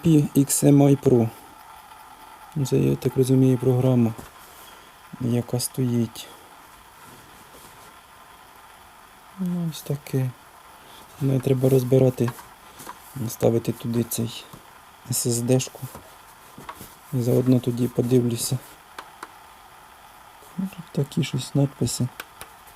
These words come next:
Не очень. Подивимося, що там всередині.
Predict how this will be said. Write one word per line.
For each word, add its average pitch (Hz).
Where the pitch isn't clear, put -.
Не 131
очень. 127
Подивимося, 139
що 135
там 131
всередині. 120